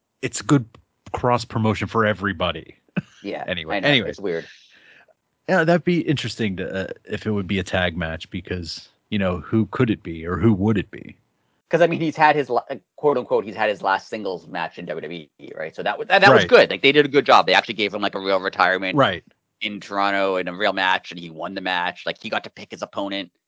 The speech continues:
Speaker 2: So that was cool. Like, that was really cool of them to do that. So maybe this time his final match is a tag match. I don't know.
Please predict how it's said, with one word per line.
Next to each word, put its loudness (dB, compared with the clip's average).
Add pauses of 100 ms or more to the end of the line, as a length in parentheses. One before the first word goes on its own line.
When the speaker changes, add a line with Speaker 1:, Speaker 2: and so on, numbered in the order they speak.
(140)
Speaker 2:
So -8
that 2
was -8
cool. -8
Like, -10
that -4
was -18 (180)
really -6
cool -10
of -18
them -16
to -14
do -14
that. -4 (320)
So -6
maybe -4
this -8
time -2
his -18 (180)
final -2
match -4
is -20
a -16
tag -6
match. -14
I -8
don't -12
know. -18